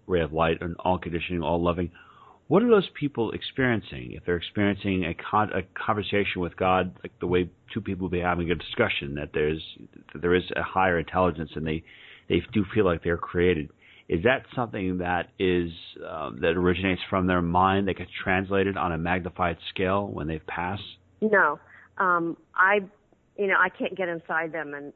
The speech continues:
Speaker 2: and tell, you know, what, what was really happening through their experience. But in my experience, I, um, was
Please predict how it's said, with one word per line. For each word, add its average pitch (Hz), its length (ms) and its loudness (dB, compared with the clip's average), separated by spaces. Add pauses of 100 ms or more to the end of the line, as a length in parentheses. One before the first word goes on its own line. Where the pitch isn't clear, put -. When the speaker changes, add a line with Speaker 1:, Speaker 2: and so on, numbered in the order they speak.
Speaker 2:
and 151 280 -12 (480)
tell, 143 360 0 (100)
you 160 140 -4
know, 151 100 -4
what, 160 260 -4 (280)
what 175 160 0
was 160 100 -4
really 156 240 2
happening 156 460 -4
through 165 140 -2
their 151 140 0
experience. 147 500 -6 (680)
But 165 300 4 (1080)
in 180 140 -2
my 190 180 4
experience, 156 560 -6 (180)
I, 160 380 0 (720)
um, 151 480 -10 (880)
was 190 160 6